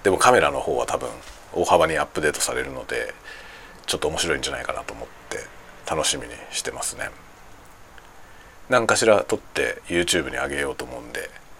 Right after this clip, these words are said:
えー、お楽しみにという感じです。ではでは、えー、今日も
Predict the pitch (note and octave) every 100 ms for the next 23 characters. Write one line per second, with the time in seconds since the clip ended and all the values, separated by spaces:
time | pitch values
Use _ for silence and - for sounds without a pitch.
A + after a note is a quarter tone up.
0 | - - - - - - - - - -
1 | - - - - - A2 - - - -
2 | - - G2 - - - - - - -
3 | - - - - - G2 A#2 A2+ C#2+ -
4 | D#2 C2 - - - - - - - -
5 | - - A1 - - - D2 C2+ -